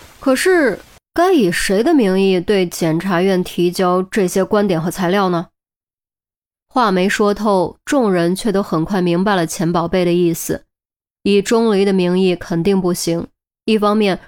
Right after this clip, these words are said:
钟离归根结底还是个学生，还没有拿到正规的法医资格证，参与调查已经算是踩着违规的线，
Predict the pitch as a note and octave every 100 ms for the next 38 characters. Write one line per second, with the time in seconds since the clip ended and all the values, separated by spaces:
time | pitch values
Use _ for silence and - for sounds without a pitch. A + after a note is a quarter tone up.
0 | _ - D4 D4+ A3+ A#3 D4 D4 D4 D4
1 | C#4 F3+ G3 F#3 D#3+ E3 - F#3+ D#3 D#3+
2 | E3 - G3 - _ _ - G#3 G#3+ G3+
3 | F3+ F3 F#3 F#3+ F#3 G#3+ F#3 G3 F#3 E3+
4 | E3 E3 F#3 F#3 G3 F3+ F3+ F#3 - _
5 | _ _ _ - D4 C#4+ F3 B3 B3+ F#3+
6 | G3 F3+ F3+ F3 D#3 G#3 B3+ G#3+ F#3+ -
7 | F#3+ - D#3+ D#3 E3 G3+ F3 - F#3+ -